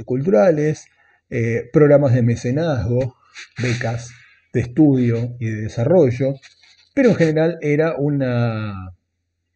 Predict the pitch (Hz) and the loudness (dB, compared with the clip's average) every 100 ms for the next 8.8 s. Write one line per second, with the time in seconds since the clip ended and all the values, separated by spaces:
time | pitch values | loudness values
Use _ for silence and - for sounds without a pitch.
0 | _ - _ _ _ - 170 - 160 175 | _ -20 _ _ _ -2 -2 2 2 4
1 | 165 151 135 127 120 - 127 127 143 - | 4 4 0 -2 -4 -2 0 0 -4 -6
2 | 120 113 110 104 95 127 120 120 120 117 | -4 -2 -2 -4 -4 0 2 2 0 -2
3 | 107 107 104 104 92 80 87 - - - | -4 -6 -8 -10 -10 -12 -16 -18 -14 -14
4 | - - 131 117 95 - _ _ _ _ | -16 -2 2 2 0 -8 _ _ _ _
5 | _ _ - 120 117 113 160 156 156 147 | _ _ -12 -6 -4 2 4 4 2 0
6 | 147 147 147 151 151 156 165 - _ _ | 0 0 0 0 0 0 0 -2 _ _
7 | _ _ _ _ _ _ _ _ - - | _ _ _ _ _ _ _ _ -12 -6
8 | 110 160 165 165 - 156 156 147 | -2 2 2 2 0 0 0 -2